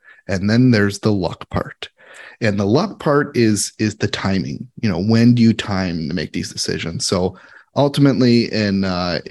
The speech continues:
during covid, we decided to get more aggressive right around the time the market was bottoming, and that worked out really well for us. So we were,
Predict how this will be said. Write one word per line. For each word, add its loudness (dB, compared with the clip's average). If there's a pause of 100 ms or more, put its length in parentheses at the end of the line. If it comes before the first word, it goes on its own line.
during 0
covid, 2
we 4
decided 0
to -2
get -4
more -2
aggressive 0
right 2
around 2 (260)
the 0
time 0
the 2
market 0
was -4
bottoming, -2 (240)
and 0
that 2
worked 0
out 2
really 6
well 2
for -8
us. -14 (600)
So 0
we 6
were, 4